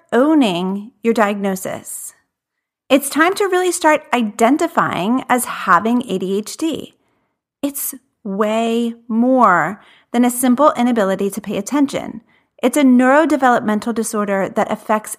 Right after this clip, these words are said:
every single aspect of your life. Romantic relationships and sex, friendships, parenting, work, driving, home life, maybe even your hygiene.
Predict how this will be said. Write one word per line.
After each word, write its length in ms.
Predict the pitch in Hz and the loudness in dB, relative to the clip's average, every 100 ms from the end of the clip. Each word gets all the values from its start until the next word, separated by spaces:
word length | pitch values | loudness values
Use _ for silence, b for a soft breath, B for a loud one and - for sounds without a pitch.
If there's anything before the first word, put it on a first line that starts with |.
| _ | _
every 360 | 254 247 277 294 | -8 -4 -4 -4
single 420 | - 247 247 247 - | -2 0 0 -2 -6
aspect 440 | 185 - 214 208 | -8 -6 -6 -6
of 80 | 208 | -6
your 140 | 220 | -4
life. 480 | 214 254 - - _ _ _ _ _ _ _ - | 0 0 -2 -12 _ _ _ _ _ _ _ -2
Romantic 640 | 233 226 240 269 269 262 240 | 4 6 6 4 2 -2 0
relationships 720 | 214 196 190 190 - - 196 | 0 -2 -4 -6 -8 -8 -6
and 140 | 202 | -4
sex, 600 | - - - - - - _ _ _ _ | -2 -4 -6 -16 -16 -18 _ _ _ _
friendships, 800 | - 214 277 - - - - - _ _ | 0 4 4 2 -8 -10 -16 -16 _ _
parenting, 720 | 190 196 233 226 208 - - _ _ _ | -2 2 2 0 -10 -10 -18 _ _ _
work, 520 | 226 302 277 - - _ _ _ _ _ | 0 2 2 -2 -20 _ _ _ _ _
driving, 800 | 226 254 277 294 240 165 190 202 _ _ | -2 2 2 2 0 -4 -8 -12 _ _
home 340 | - 359 370 | 0 2 2
life, 480 | 302 196 - - - _ _ _ - | 0 0 -4 -14 -20 _ _ _ -8
maybe 240 | 180 214 269 254 | -6 -4 -2 -2
even 240 | 269 254 | 0 0
your 120 | 233 | -2
hygiene. 680 | - 247 233 190 - 214 | -4 -4 -4 -6 -10 -12